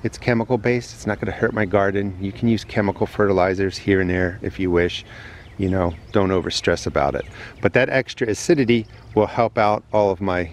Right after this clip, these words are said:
blueberry plants. Hope this gives you some idea of what you might be able to start now in your area.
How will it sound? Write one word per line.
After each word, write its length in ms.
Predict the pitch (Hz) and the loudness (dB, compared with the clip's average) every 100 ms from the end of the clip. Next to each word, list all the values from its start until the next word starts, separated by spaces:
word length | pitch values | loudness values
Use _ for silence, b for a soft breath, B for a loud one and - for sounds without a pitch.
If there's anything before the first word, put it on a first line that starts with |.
| - - | -10 0
blueberry 420 | 98 82 78 73 | 2 4 2 0
plants. 540 | - 76 67 53 - - - B B B B | -2 -2 -2 -8 -14 -16 -18 B B B B
Hope 180 | 175 175 - | 2 2 -4
this 180 | 156 - | -6 -2
gives 240 | 147 120 | 0 2
you 80 | 127 | 0
some 300 | - 170 165 | 2 2 4
idea 420 | 147 113 120 120 | 2 4 4 4
of 320 | 127 101 95 | 4 -2 -4
what 300 | 113 120 139 | 0 2 2
you 80 | 131 | 0
might 220 | 123 123 | 0 0
be 120 | 123 113 | 2 2
able 160 | 113 | 2
to 180 | 110 131 | 0 -4
start 400 | - - 104 107 | -2 2 2 2
now 420 | 113 117 135 156 | 0 2 0 -2
in 180 | 143 139 | -4 0
your 180 | 135 127 | 2 2
area. 400 | 123 127 160 | 4 2 0